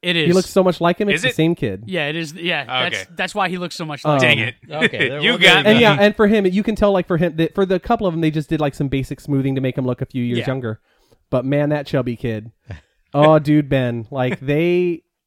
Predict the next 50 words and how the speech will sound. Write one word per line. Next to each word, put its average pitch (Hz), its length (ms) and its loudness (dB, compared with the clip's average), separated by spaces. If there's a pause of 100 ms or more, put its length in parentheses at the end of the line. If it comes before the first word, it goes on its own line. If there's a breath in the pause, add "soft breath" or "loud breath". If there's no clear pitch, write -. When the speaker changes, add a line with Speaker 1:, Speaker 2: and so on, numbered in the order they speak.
Speaker 2:
there's 165 340 0
just 156 320 -4
something 156 340 -2
about 147 360 -2
his 147 240 -6
face 139 420 -4
and 131 160 -6
his 127 220 -4
eyes, 135 340 -4
and 135 100 -2
it's 123 120 -12
the 127 100 -8
cheek - 380 -8
to - 120 -6
eye 143 260 -4
area, 113 520 -4 (540)
that 135 100 -8
there's, 139 180 0
like, 151 260 -4
four 151 200 -2
or 170 40 -2
five 160 300 -2
scenes 165 320 -2
where 143 80 -4
he's 151 260 -6
moving, 143 460 0
and 147 100 -4
I'm 147 100 -2
like, 135 240 -4
"That's 226 200 -4
a 147 80 0
really 135 340 -4
good 147 200 -6
C 147 180 -8
G 131 140 -10
character. 120 540 -4
That 143 200 -4
is 123 140 -4
not 135 220 -2
a 127 40 -4
human 120 320 -4
being." 110 240 -6
Speaker 3:
<laughs> - 20 -12
It's 95 100 -16
too - 180 -12
bad 175 160 -4
he 165 80 -8
died. 101 380 -6 (840)
Speaker 2:
Oh 131 280 -2
man. 104 400 -6